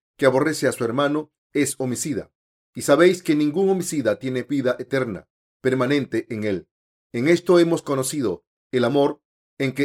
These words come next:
él puso su vida por nosotros. También nosotros debemos poner nuestras vidas por los hermanos. ¿A quiénes fue dicho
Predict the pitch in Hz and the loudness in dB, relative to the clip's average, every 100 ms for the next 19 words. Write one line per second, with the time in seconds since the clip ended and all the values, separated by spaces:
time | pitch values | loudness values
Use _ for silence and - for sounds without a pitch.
0 | 151 180 185 190 160 135 147 160 117 95 | 2 0 0 -6 -6 -4 -4 0 0 -2
1 | 107 107 - 147 95 - _ _ _ _ | -6 -8 -6 -6 -6 -18 _ _ _ _
2 | 135 135 160 180 180 170 165 120 127 135 | 0 2 4 2 2 0 -2 -4 0 0
3 | 139 131 - _ - 135 151 151 147 - | 0 -4 -6 _ -4 2 4 2 0 -2
4 | 131 156 139 87 - _ _ _ _ - | -4 -2 -6 -6 -8 _ _ _ _ -2
5 | 131 123 113 120 104 85 _ _ _ _ | 0 0 0 0 -2 -6 _ _ _ _
6 | 147 - 226 247 - 185 175 - 131 | -2 0 0 2 4 4 4 -2 -2